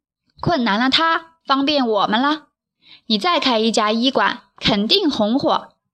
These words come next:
公孙子叹道：“一反一正，一阴一阳，嗨。”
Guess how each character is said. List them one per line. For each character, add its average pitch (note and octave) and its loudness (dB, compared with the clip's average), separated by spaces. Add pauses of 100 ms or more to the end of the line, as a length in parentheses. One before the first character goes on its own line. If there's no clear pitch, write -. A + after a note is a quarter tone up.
(680)
公 G#3+ -2
孙 G#3+ 0
子 F#3+ -4
叹 G#3+ 0
道 G#3 -2 (840)
：“一 G4 0
反 A3+ -2 (260)
一 G3+ -2
正， C#4+ -2 (360)
一 D4 0
阴 F#4 0 (300)
一 A#3+ 0
阳， G3 -2 (240)
嗨。” A3+ -2